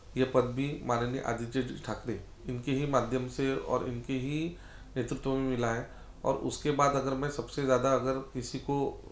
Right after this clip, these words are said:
ये दूंगा महत्व, तो हमारे युवा सेना सचिव श्री वरुण जी सरदेसाई,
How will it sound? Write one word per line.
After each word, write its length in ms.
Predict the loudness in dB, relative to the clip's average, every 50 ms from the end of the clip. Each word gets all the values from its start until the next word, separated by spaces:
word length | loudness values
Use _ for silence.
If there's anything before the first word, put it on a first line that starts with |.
| -12 -8
ये 200 | -2 0 2 2
दूंगा 260 | 2 2 2 2 2
महत्व, 400 | 2 2 0 -2 -4 -4 -4 -4 -6 -8 -12 -16 -16 -16 -14 -4 0
तो 60 | 2
हमारे 300 | 4 6 6 6 6 6
युवा 220 | 4 4 4 4 4
सेना 240 | 4 2 0 0 0
सचिव 440 | 0 -2 -2 -2 -2 -2 -2 -4 -8 -14 -16 -16 -16 -16 -16 -8 -4
श्री 200 | -4 -4 -4 -4 -8 -12 -10 -4
वरुण 280 | 0 4 4 4 4 4
जी 100 | 2 0
सरदेसाई, 580 | 2 4 4 4 4 2 2 2 2 2 0